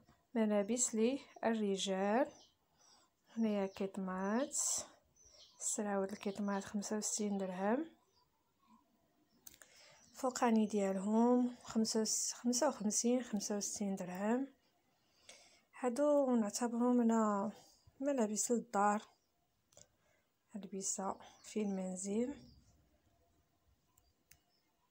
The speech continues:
هذاك بيض تريكو دو بو، تسعود وثلاثين درهم، زويون، كاليتي ديالو زويون للنساء. هذا الكاب كذلك رائع ومتواجد في ألوان مختلفة،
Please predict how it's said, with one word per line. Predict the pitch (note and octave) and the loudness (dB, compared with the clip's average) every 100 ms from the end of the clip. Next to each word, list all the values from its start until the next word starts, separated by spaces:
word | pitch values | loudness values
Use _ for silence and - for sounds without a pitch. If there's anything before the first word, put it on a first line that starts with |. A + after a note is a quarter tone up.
| _ _ _ | _ _ _
هذاك | - A3+ G#3+ - - | -6 -2 -2 -4 0
بيض | A3 G#3+ - G#3 G#3 G3+ G3 | 0 0 -2 0 2 0 -2
تريكو | - A3+ G#3 | -6 -4 -2
دو | G3 - | -4 -6
بو، | G3+ G3+ A#3 D4 _ _ _ | -4 0 0 -2 _ _ _
تسعود | - - F#3+ | -10 -8 -6
وثلاثين | G3 - F#3+ - G3 | -8 -6 -4 -2 -4
درهم، | F#3+ G#3 A#3 | -2 -2 0
زويون، | G3+ F#3 A3+ B3 G3+ | 0 0 0 0 -4
كاليتي | - G3 G3 G3 | -4 -6 -6 -8
ديالو | F#3+ F#3+ F#3 F#3+ | -6 -6 -6 -8
زويون | G3 A3 A3+ G#3 | -4 -2 0 0
للنساء. | G3 A#3 B3 G#3+ - F#3+ F#3 G#3 - - _ _ _ _ _ _ _ _ _ _ _ - - | 0 2 4 4 2 0 0 0 -2 -6 _ _ _ _ _ _ _ _ _ _ _ -20 -2
هذا | B3 G#3+ | 0 0
الكاب | G#3 - A3 - | -2 -2 -2 0
كذلك | A3 G#3 G3+ G3+ - | -2 0 -2 -2 -4
رائع | G3 G#3 A#3 C4 G#3 G#3+ A#3+ | -4 0 0 0 0 0 0
ومتواجد | A3 A3 A3 G#3+ G#3 | -2 -2 -2 -2 -2
في | - | -2
ألوان | G#3 G#3 G#3 | 0 0 0
مختلفة، | G#3+ A#3+ - A3+ G#3 G3+ G#3 A3+ | -2 -2 0 0 0 -2 -2 -2